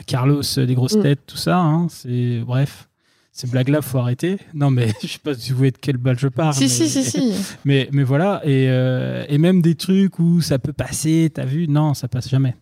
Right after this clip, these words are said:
Speaker 1: Faut arrêter avec ça. Et, et pareil, les différences, des fois, elles sont invisibles, donc, euh, vous permettez pas, en fait, de faire ça. Enfin, même, faut même comprendre que c'est même pas drôle. Parce que en, en, en,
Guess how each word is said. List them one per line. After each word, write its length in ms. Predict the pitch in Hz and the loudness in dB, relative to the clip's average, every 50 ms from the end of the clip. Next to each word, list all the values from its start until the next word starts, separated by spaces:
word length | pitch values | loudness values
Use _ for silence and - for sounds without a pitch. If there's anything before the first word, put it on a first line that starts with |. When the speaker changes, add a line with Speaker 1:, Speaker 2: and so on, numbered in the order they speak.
| _ _ _ _ - | _ _ _ _ -6
Speaker 1:
Faut 120 | - 131 | -4 -2
arrêter 360 | 131 127 127 131 - - 151 | 0 2 0 0 0 0 -2
avec 280 | 143 135 127 123 123 - | 0 0 -2 -4 -6 -6
ça. 320 | - 131 131 131 127 127 123 | -6 -6 -4 -4 -4 -2 0
Et, 300 | 131 127 127 127 123 123 - | 2 2 2 2 0 -2 -2
et 80 | 156 131 | -6 -6
pareil, 460 | - - - 131 135 151 170 170 170 | -4 -4 -2 0 2 2 2 2 0
les 220 | 151 143 131 131 127 | 0 0 0 0 0
différences, 440 | 120 131 123 - 139 139 160 165 139 | 0 -2 -4 -2 0 2 2 2 0
des 100 | - 131 | -2 -6
fois, 180 | - - 139 139 | -4 -4 -6 -6
elles 40 | |
sont 220 | 127 - - 135 - | -6 -4 -6 -4 -2
invisibles, 600 | - 143 135 131 135 135 123 127 160 170 147 123 | 0 0 0 2 2 0 0 2 0 0 0 0
donc, 260 | 120 120 120 - - | -2 -2 -4 -4 -6
euh, 160 | 127 123 120 135 - - - - - - | -6 -6 -6 -6 -10 -14 -20 -20 -20 -20
vous 100 | - 120 | -16 -10
permettez 480 | - - 131 127 - 131 - - 127 | -8 -6 -4 -2 -2 -2 -2 -2 -6
pas, 160 | 120 - - | -6 -6 -6
en 100 | 135 127 | -6 -8
fait, 200 | 123 - - 127 | -8 -8 -10 -10
de 100 | 127 - | -8 -8
faire 220 | 127 - 147 143 - | -8 -6 -6 -6 -4
ça. 140 | - 190 180 | -4 -4 -4
Enfin, 200 | - - 139 127 | -2 -2 -2 0
même, 160 | 131 135 131 | 0 0 0
faut 140 | - - 147 | 0 0 0
même 120 | 147 151 | 0 0
comprendre 400 | 147 - 160 151 - 196 196 180 | 0 -2 -2 -2 -2 -6 -6 -6
que 120 | - 147 | -6 -6
c'est 160 | 143 - - 131 | -6 -4 -4 -2
même 160 | 127 127 123 | -2 -2 -4
pas 160 | - - 139 | -2 -4 -2
drôle. 320 | 135 151 170 180 170 139 127 _ _ - _ _ _ _ _ _ - | -2 0 0 0 0 -2 -4 _ _ -20 _ _ _ _ _ _ -14
Parce 120 | 139 - - | -10 -6 -6
que 120 | 160 120 165 | -6 -4 -2
en, 140 | 175 160 151 147 - | 0 0 0 0 0
en, 180 | - 160 151 - | -2 -2 -2 0
en, 160 | - 151 151 | -2 -4 -4